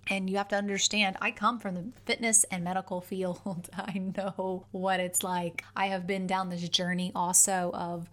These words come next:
running to doctor, doctor, and because I was physically fit, right? Because I've been in the fitness and medical field for over fourteen years,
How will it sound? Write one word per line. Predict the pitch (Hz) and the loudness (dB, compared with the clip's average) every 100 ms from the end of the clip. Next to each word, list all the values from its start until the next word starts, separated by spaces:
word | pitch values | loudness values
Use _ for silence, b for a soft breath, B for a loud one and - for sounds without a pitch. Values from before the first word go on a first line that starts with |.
| - | -4
running | 208 226 247 | 0 2 2
to | 202 | 4
doctor, | 185 170 185 | 2 2 -2
doctor, | 180 175 - 185 180 - | 0 0 -2 -4 -4 -2
and | 185 180 | -2 -2
because | 175 190 196 202 190 - | -4 -2 0 2 2 2
I | 180 | 2
was | 185 - | 0 0
physically | 185 175 196 240 | 0 -2 0 -2
fit, | - - 185 - | -2 -2 -2 -2
right? | 175 208 | -2 -2
Because | 202 180 | -2 -4
I've | 180 | -4
been | 175 175 | -4 -4
in | |
the | 180 | -4
fitness | - - 185 | -4 -2 -2
and | 180 | -2
medical | 180 175 175 | -4 -4 -6
field | 180 175 175 | -4 -4 -2
for | - | -6
over | 175 | -6
fourteen | 170 175 - 190 180 | -6 -4 -4 -6 -4
years, | 180 185 214 185 180 175 185 | -2 0 2 4 2 2 0